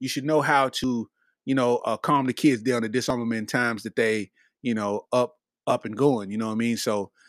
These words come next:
I don't know, man. Um, he made his bed and he got lay in it, man. Thirty counts.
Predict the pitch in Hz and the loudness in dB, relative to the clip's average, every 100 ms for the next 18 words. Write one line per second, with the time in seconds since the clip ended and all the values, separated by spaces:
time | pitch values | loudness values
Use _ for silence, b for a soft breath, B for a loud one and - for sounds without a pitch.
0 | b b - 139 139 147 131 120 127 127 | b b 0 2 4 4 2 2 0 0
1 | 117 113 107 98 104 127 135 127 120 139 | -2 -6 -8 -10 -2 2 4 4 2 6
2 | 147 131 131 143 143 147 175 139 120 117 | 6 6 4 6 6 6 6 6 0 -2
3 | 131 127 127 147 139 185 170 - - | -4 0 2 2 4 4 4 0 -10